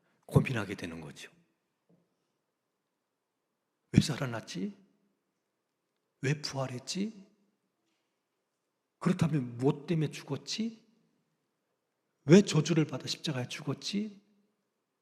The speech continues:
다시 살아났다면 이런 의문이 생기는 겁니다. 거기에 답을 이사야 선지자는 이야기하잖아요.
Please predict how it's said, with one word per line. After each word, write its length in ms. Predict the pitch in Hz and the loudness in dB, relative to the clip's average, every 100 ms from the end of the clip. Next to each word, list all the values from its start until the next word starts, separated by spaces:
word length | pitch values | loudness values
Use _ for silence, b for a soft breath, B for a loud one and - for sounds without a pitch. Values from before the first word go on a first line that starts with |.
| _ _ _ _ _ _ _ _ - | _ _ _ _ _ _ _ _ -4
다시 260 | - 175 233 | 2 6 6
살아났다면 760 | 220 226 190 - 113 95 85 - - _ _ _ _ _ _ - | 8 8 6 4 -2 -2 -10 -16 -20 _ _ _ _ _ _ 6
이런 260 | 190 196 | 8 8
의문이 400 | 185 208 214 185 | 8 8 10 8
생기는 440 | 165 123 - 95 87 | 6 0 -4 -8 -10
겁니다. 500 | 85 87 - 85 - _ _ _ _ _ _ - | -12 -12 -12 -14 -16 _ _ _ _ _ _ -4
거기에 280 | 104 104 | -2 -2
답을 360 | - 101 101 92 | -4 -4 -2 -2
이사야 300 | 127 135 135 | -2 0 -2
선지자는 520 | - 160 135 131 151 156 - | -2 -4 -4 -6 -6 -8 -12
이야기하잖아요. 760 | 120 95 92 - 87 95 78 | -8 -6 -6 -8 -10 -10 -12